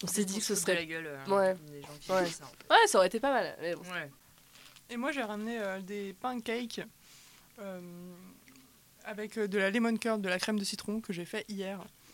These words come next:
Speaker 3: et qui sera en partie, en fait, des cadeaux pour les gens de ma famille. <laughs> Des pots de lemon curd. Et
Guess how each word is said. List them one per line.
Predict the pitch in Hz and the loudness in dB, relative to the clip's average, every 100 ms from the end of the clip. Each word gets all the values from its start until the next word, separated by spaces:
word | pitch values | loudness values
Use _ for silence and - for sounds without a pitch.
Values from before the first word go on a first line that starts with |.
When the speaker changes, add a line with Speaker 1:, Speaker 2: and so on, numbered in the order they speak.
| - - - | -20 -20 -16
Speaker 3:
et | |
qui | 185 | -12
sera | - 214 | -4 -2
en | |
partie, | 202 196 226 | 0 -2 -2
en | |
fait, | 208 214 | -2 -2
des | 180 | -4
cadeaux | 180 220 208 220 - - | 0 0 2 0 -4 -6
pour | 185 | -4
les | 180 | -2
gens | 196 | -2
de | 214 | -2
ma | |
famille. | 185 185 202 262 226 - - - - - | -2 -2 -2 -2 -4 -14 -20 -20 -20 -16
<laughs> | - 269 - - 247 | -12 -12 -12 -10 -6
Des | 202 | -2
pots | 415 403 | 2 2
de | 240 | 4
lemon | 285 226 233 | 2 2 2
curd. | 226 - | 6 6
Et | 247 359 | 6 0